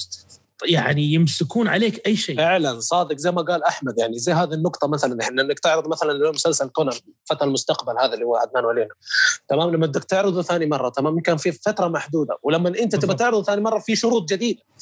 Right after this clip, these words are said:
Speaker 2: زي إنه
Speaker 1: صح.
Speaker 2: الحين تعرف إنه من الشروط اليابانية الجديدة تعرف إيش؟ إنه أغنية البداية، تمام؟ تكون نفس اللحن للأغنية الأصلية، يعني ما تجيب مثلا لحن من عندك و-، وتحطه في المسلسل، هذا الكلام ما عاد فيه. مثلا
Speaker 1: والله
Speaker 2: حتى
Speaker 1: زين.
Speaker 2: الكلمات،
Speaker 1: آه، حلوة.
Speaker 2: أيوة، حتى،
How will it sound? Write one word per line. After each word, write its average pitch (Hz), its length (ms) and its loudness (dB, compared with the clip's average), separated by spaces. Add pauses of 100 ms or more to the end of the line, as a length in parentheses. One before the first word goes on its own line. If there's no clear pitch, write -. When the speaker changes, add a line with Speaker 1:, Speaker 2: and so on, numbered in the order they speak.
(160)
Speaker 2:
زي 196 160 2
إنه 233 80 2
Speaker 1:
صح. 208 60 2
Speaker 2:
الحين 226 200 -2
تعرف 226 220 2
إنه 226 120 0
من 202 60 0
الشروط 226 360 0
اليابانية 208 340 2
الجديدة 202 340 0
تعرف 196 160 -2
إيش؟ - 340 -2 (280)
إنه 196 120 2
أغنية 220 220 2
البداية، 233 680 2 (180)
تمام؟ 190 240 2 (380)
تكون 220 380 0
نفس 294 360 2
اللحن 233 360 0
للأغنية 202 440 0
الأصلية، 180 480 0
يعني 127 160 -2
ما 165 100 2
تجيب 202 200 -2
مثلا 220 240 2
لحن 202 220 -2
من 160 320 -2
عندك 190 420 0
و-، 156 220 0 (300)
وتحطه 170 340 0
في 156 60 0
المسلسل، 170 460 0
هذا 160 180 0
الكلام 185 260 0
ما 180 60 0
عاد 156 140 -2
فيه. - 140 -4 (600)
مثلا 196 200 2
Speaker 1:
والله 202 140 2
Speaker 2:
حتى 247 140 2
Speaker 1:
زين. 220 100 2
Speaker 2:
الكلمات، 208 280 0
Speaker 1:
آه، - 40 -2
حلوة. 240 240 0
Speaker 2:
أيوة، - 180 2
حتى، 214 420 -2